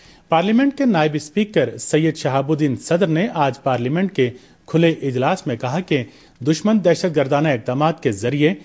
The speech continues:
ایرانی قوم کی پیش رفت اور اسلامی نظام کی عظمت کو نہیں روک سکتے۔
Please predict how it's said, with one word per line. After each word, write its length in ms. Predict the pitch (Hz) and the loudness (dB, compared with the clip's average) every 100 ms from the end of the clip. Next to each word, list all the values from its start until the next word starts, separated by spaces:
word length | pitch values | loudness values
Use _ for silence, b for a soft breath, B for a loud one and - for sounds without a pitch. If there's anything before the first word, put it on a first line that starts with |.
| B B | B B
ایرانی 320 | - 123 135 147 | -2 0 0 -2
قوم 300 | 151 156 175 | 0 0 0
کی 140 | 151 | -2
پیش 320 | - 123 113 | -2 -4 -2
رفت 240 | 156 180 160 | -2 0 0
اور 160 | 131 110 b b b | 0 -2 b b b
اسلامی 420 | 156 - 151 175 | -4 -2 0 2
نظام 380 | 185 131 139 196 | 0 0 0 0
کی 240 | 202 165 127 | -2 -2 -2
عظمت 380 | 117 180 202 | 0 -2 -2
کو 280 | - 127 110 - | -2 -2 -4 -4
نہیں 200 | 156 160 | 0 2
روک 180 | 127 - | 0 -2
سکتے۔ 420 | 123 - 120 | -8 -4 -4